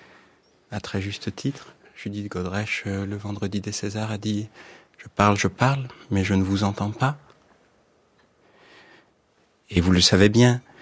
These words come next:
quand on parle d'interdit à propos de, de l'inceste et des violences sexuelles faites aux enfants,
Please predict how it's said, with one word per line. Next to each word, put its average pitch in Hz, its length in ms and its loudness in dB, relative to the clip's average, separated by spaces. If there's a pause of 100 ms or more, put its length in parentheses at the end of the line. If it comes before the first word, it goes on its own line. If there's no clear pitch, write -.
(440)
quand - 180 -4
on 98 80 2
parle 92 260 4
d'interdit 92 800 2
à 95 80 -10
propos 95 460 0
de, 87 220 -6 (480)
de 92 100 -6
l'inceste 90 560 0
et 98 40 -2
des 95 120 0
violences 92 380 -2
sexuelles 95 600 -4
faites - 300 -8
aux 92 100 -2
enfants, 113 480 0